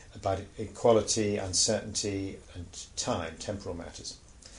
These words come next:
Um, having done that, then I came back, that was a book called Weighing Goods, and I came back to a book, write a book called Weighing Lives, which was supposed to be what I thought about the value of life. So I did that,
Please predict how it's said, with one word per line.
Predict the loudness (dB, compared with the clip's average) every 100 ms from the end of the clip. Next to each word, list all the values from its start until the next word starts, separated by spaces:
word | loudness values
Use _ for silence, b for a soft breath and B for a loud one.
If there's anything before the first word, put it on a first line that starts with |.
| B B B B B -2
Um, | 0 2
having | 2 2 4
done | 4 8
that, | 6 4
then | 0 -2
I |
came | -2 -2 0
back, | 0 0
that | 0 0
was | 0
a | 0
book | -2
called | -2 -2 2
Weighing | 2 0
Goods, | 2 2 2
and | 0
I | 0
came | 0 0
back | 2 0
to | -2
a | -2
book, | -2 -4 -2
write | 2 2
a | 0
book | -4
called | -2 -2
Weighing | 2 2 2 0
Lives, | 2 0 0 -4
which | -4 -4 4
was | 6 6
supposed | 4 8 8 8 4
to | 2
be | 0 0 -6 -14 B B B B B B B -18 -2
what | 8 10
I | 10 8
thought | 8 10 10 6
about | 2 0 0 -4 -12 -6
the | 2
value | 4 4 0
of | -4
life. | -6 -6
So | -4 -2 0
I | -2
did | 2 2 0
that, | -6 -8 -14